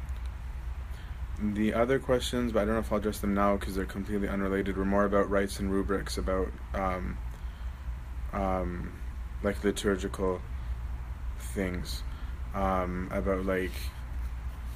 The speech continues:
uh, deacons wearing stoles or not wearing stoles, which door to go through and not go through, um, use of instruments. So we can save that for another time. I forgot to bless tunics today.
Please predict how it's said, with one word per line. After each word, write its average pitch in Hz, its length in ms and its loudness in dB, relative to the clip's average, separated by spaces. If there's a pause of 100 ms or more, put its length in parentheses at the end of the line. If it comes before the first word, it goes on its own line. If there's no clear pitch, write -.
(100)
uh, 95 280 0 (260)
deacons 101 400 2
wearing 95 220 0
stoles 95 420 0
or 98 80 0
not 95 200 2
wearing 92 220 0
stoles, 92 560 0
which - 340 -4
door 95 320 2
to - 180 -4
go 92 200 0
through 92 260 -2
and 87 80 0
not 90 200 -2
go 87 140 0
through, 92 400 0 (460)
um, 95 260 4
use 95 220 2
of 95 140 0
instruments. 92 460 0
So 101 100 2
we 98 80 2
can 101 180 0
save 101 240 2
that 95 240 2 (560)
for 101 300 6
another 98 380 2
time. 92 320 0
I 104 120 6
forgot 107 340 4
to 98 80 -2
bless 98 200 2
tunics 95 360 0
today. 104 340 2